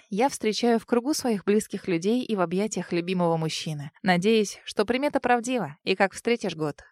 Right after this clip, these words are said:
так его и проведёшь. Я бы хотела провести с Долговым каждый из тех, что мне отмерено. Пусть он отнял у меня многое из того, что было мне дорого, но он же подарил мне главное.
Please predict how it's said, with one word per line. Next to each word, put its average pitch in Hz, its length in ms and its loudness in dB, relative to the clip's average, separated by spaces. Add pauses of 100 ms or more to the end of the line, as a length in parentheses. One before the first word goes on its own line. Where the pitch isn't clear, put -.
так - 200 -4
его 175 200 4
и 165 40 6
проведёшь. 160 600 -2 (180)
Я 302 140 2
бы 254 120 0
хотела 226 360 0
провести 202 500 0
с 196 60 -6
Долговым 202 560 4
каждый 190 500 0
из 156 100 -8
тех, 185 240 -2
что - 220 -4
мне 180 180 -2
отмерено. 147 600 -10
Пусть 320 260 2
он 269 120 -2
отнял 240 320 4
у 202 40 4
меня 202 280 2
многое 202 480 0
из 151 100 -6
того, 170 260 4
что 175 200 -4
было 190 240 0
мне 180 160 0
дорого, 180 420 -2 (240)
но 170 160 -2
он 170 120 -2
же 170 120 -4
подарил 170 360 2
мне 165 160 -4
главное. 165 500 -4